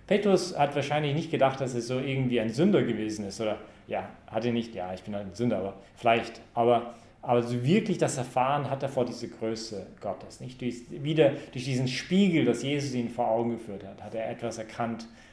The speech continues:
wer, wie er wirklich war vor Gott, was seine wirkliche Situation vor Gott war. Und das, was wir auch bitten wollen, ein bisschen ma-, gewissermaßen,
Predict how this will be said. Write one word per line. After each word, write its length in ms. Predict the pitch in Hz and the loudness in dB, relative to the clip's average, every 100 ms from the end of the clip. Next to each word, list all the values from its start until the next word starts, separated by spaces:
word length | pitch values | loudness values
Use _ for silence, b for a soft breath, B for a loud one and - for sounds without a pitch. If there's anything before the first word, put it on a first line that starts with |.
| B | B
wer, 260 | 120 117 113 - | -2 -2 -2 -8
wie 300 | 113 123 123 | -2 0 0
er 200 | 120 107 | -4 -2
wirklich 380 | 131 131 113 - | -2 -2 -6 -6
war 340 | 101 101 123 - | -4 -6 -8 -18
vor 220 | - 110 | -10 -8
Gott, 280 | 107 - - - - | -8 -12 -14 -20 -4
was 180 | 110 - | -4 -2
seine 200 | 107 104 | -6 -4
wirkliche 340 | 120 120 - | -4 -4 -12
Situation 520 | - 113 107 - 104 | -14 -14 -14 -14 -14
vor 140 | 95 110 | -14 -14
Gott 200 | 107 - | -14 -14
war. 140 | 107 B B B B - | -16 B B B B -4
Und 100 | 135 | 2
das, 180 | 135 170 | 4 4
was 140 | 160 | 4
wir 80 | 170 | 4
auch 140 | 135 | 4
bitten 240 | 240 247 117 | -2 -2 -2
wollen, 220 | 98 98 | -2 -4
ein 100 | 107 | -6
bisschen 260 | 120 - 104 | -6 -6 -8
ma-, 180 | 101 - | -10 -12
gewissermaßen, 840 | 120 110 135 127 113 104 - 104 | -10 -4 -2 -2 -4 -4 -8 -12